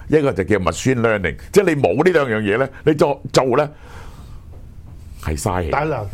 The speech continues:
Speaker 2: 我哋傳統嘅訓練就係話傳媒應該係opinion driven。即係你嘅意見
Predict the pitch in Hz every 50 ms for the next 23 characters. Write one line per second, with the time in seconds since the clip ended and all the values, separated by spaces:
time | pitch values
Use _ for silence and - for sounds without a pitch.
0 | - - 113 117 151 196 170 151 147 147 123 107 104 107 131 165 208 208 180 147
1 | 139 139 143 135 139 135 123 113 107 107 113 104 101 101 98 101 101 - - 107
2 | 98 95 95 92 98 113 170 190 190 175 185 175 175 165 147 120 104 101 98 98
3 | 95 95 - - - - - - - 113 107 104 - - 170 170 160 156 151 147
4 | 156 143 147 143 139 123 - - - - - - - - - - - - - 233
5 | 214 165 151 135 147 139 117 127 131 139 135 127 131 139 127 113 101